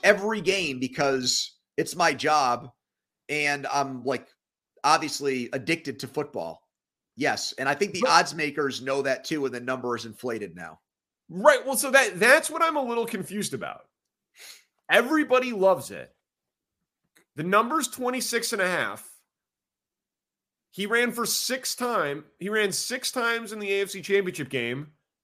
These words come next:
Speaker 2: didn't go over that number. Ran six times in the divisional round against Buffalo, didn't go over that number,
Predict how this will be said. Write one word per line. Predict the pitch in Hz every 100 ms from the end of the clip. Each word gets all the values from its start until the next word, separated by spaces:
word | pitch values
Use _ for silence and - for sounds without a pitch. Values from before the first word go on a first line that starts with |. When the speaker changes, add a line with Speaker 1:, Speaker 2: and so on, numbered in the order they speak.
| - 104
Speaker 2:
didn't | 165 196 170
go | 160 160
over | 143 143
that | 123 104
number. | 104 107 139 180 _ _ _ _ _ _ _ _ _ _
Ran | 120 180 196 202 202 196 - _ _ _ _ _ _ _ -
six | - - 240 247 -
times | 220 202 208 208 190
in | 185
the | 170
divisional | 156 247 220 180 139
round | 123 110 127 160
against | 131 123
Buffalo, | 208 226 127 117 143 175 _ _ _ 107 104
didn't | 185 180 151
go | 147 139
over | 131
that | 123 107
number, | 110 107 131 170